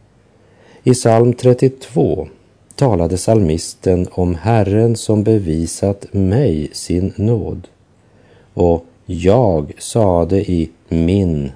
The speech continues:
ångest. Alltså personligt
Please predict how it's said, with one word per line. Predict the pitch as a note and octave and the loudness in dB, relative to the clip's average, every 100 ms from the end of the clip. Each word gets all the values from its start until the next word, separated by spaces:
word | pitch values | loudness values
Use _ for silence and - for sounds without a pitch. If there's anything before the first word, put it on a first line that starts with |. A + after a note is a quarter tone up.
| _ | _
ångest. | - E2 D#2 F#2+ F#2 - _ _ _ - _ - - - | -8 -6 -4 -4 -6 -10 _ _ _ -20 _ -20 -20 -10
Alltså | - G#2+ A2 - - B2 A2+ - _ _ _ | 2 2 2 0 4 4 2 -8 _ _ _
personligt | - A#2+ - C3+ D3 G#2+ D#2+ - - _ - | -2 0 0 0 2 0 -2 -6 -8 _ -20